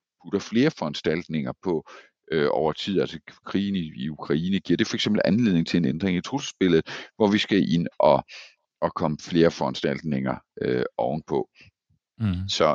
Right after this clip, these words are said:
Speaker 1: så, så i min optik er det, øh, er det i høj grad den dataansvarlige, der skal, der skal, øh, ja, stå for det her. Men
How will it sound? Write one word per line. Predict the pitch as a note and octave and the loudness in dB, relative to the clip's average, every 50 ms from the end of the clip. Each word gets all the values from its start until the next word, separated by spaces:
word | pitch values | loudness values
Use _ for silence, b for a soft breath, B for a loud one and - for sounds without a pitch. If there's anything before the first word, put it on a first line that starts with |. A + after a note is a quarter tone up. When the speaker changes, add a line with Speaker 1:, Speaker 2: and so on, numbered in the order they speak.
| - D2+ | 0 -4
Speaker 1:
så, | - - - D2+ D2+ - - | -8 -6 -4 -4 -4 -4 -6
så | - - - | -6 -6 -4
i | C#2 | 0
min | F2 G#2 A2 A#2 | 2 2 2 2
optik | G#2+ - - - G2+ F2+ | 2 0 -2 -4 -2 0
er | F#2 E2 D2+ | 2 2 2
det, | D2 D2+ C#2+ C2+ C2+ B1+ | 2 2 2 2 2 2
øh, | B1 B1 B1+ B1 B1+ B1+ - | 2 2 2 2 0 0 -2
er | - - | -2 -2
det | A1+ B1+ C#2 B1+ G1+ - - | -2 -2 -2 -4 -4 -8 -8
i | - | -8
høj | B1+ - - D#2 | -6 -6 -6 -6
grad | - - D#2 D2 D2 | -4 -2 -2 -2 -4
den | D2+ C#2+ | -4 -2
dataansvarlige, | - D2 B1+ - - D#2 C#2+ - - - G#1 - - A#1 A1+ | -2 0 0 0 -4 -8 -10 -10 -8 -8 -8 -6 -6 -6 -4
der | - A#1+ | -4 -4
skal, | A#1 - - - G#1+ G#1 A#1 B B B B B B B B B B B _ _ _ _ _ - | -6 -4 -6 -4 -6 -6 -6 B B B B B B B B B B B _ _ _ _ _ 0
der | C#2+ B1+ | 0 0
skal, | A1 - - - C2 A1+ A1 - - - - - | 0 0 -4 -4 -4 -4 -4 -8 -12 -16 -16 -12
øh, | - - G1+ G1+ G1+ G1+ - - - | -8 -6 -6 -6 -6 -8 -10 -6 -6
ja, | - A#1+ - - - - - - - | -6 -6 -6 -10 -20 -18 -16 -14 -14
stå | - - - C2 | -10 -8 -8 -8
for | - - - | -8 -8 -10
det | - A#1+ | -10 -10
her. | B1+ - - | -8 -6 -4
Men | D2 E2+ D#2+ | -2 -2 -2